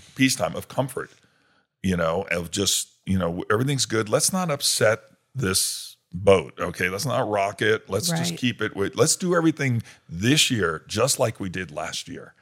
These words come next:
Speaker 1: Let's just
Speaker 2: <laughs>
Speaker 1: put it in place and then we're all comfortable here because this is good. And there's no place for Holy Spirit to jump in and, like, rock your boat and change you. And what happens is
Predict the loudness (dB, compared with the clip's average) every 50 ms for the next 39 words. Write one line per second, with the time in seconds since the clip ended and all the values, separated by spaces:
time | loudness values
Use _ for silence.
0 | _ _ _ _ _ _ _ 4 6 6 6 4 0 0 -2 -2 -2 -4 -8 -10
1 | -12 -12 -14 -4 0 2 6 6 8 8 6 6 4 2 0 0 2 4 6 8
2 | 8 6 6 4 2 0 0 -2 -2 0 0 -2 -2 -4 -4 0 2 4 6 8
3 | 8 6 6 4 0 0 2 2 2 2 2 2 2 0 0 -4 -4 -4 -8 -12
4 | -18 -20 -20 -20 -20 -8 _ -2 0 0 0 -2 0 2 2 2 2 2 0 -2
5 | 0 2 4 4 2 2 -2 -2 -2 0 0 -2 -2 0 2 4 4 4 2 0
6 | -2 0 0 -2 0 0 0 0 -2 -2 -6 -4 -2 -2 -2 -2 -2 -4 -8 -6
7 | -2 0 0 0 -2 -4 -6 -6 -6 -6 -8 -10 -8 -6 -6 -4 -2 -2 -2 -4
8 | -6 -10 -4 2 2 2 2 2 -2 -6 -6 -4 0 0 2 2 0 0 -4 -10
9 | -20 -20 -20 -20 -20 _ _ -2 0 0 0 0 -2 -2 0 0 0 0 0 -2
10 | -4 -4 -4 -6 -8 -12 -18 -20 -20 -10 _ 2 2 4 6 6 6 4 4 2
11 | -4 -4 -4 -2 0 0 0 0 0 -2 -4 -6 -8 -8 -8 -8 -8